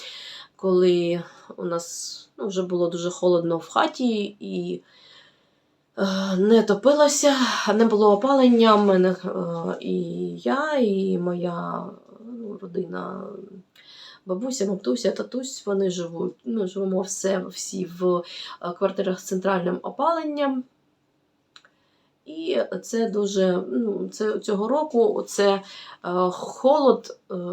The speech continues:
ці інваліди, які, е, сидять під дуйкою.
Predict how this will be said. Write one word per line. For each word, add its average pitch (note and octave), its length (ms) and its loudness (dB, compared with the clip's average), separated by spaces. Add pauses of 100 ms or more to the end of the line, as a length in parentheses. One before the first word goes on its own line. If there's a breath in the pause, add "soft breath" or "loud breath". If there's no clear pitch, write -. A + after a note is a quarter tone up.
(640)
ці G#3 140 -10
інваліди, F#3+ 760 0
які, F3+ 640 -4 (640)
е, F3+ 340 -8 (300)
сидять F3+ 440 -6
під - 160 -16
дуйкою. F#3+ 680 0